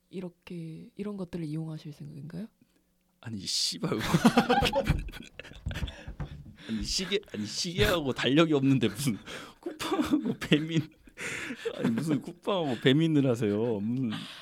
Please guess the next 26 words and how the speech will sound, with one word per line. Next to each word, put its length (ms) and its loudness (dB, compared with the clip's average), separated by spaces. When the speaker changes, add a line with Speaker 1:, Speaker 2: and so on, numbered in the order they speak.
Speaker 1:
아니, 540 0
돈이 480 -2
많아야 420 0
된다고 360 0
했는데 640 -2
그럼 140 -8
그 100 -2
돈은 240 -2
어디다가 460 -2
쓰는 280 -8
거예요? 300 -10
Speaker 2:
아니죠. 400 0
그러니까 480 0
그럼 200 -10
사람을 420 -2
하나 140 -4
고용해야죠. 560 -6
Speaker 1:
밥 220 -6
해주는 300 -4
사람? 240 -10
Speaker 2:
아니지. 380 -4
그러니까 320 -8
식재료를 500 -2
나한테 220 -10
줄 180 -6
사람. 240 -6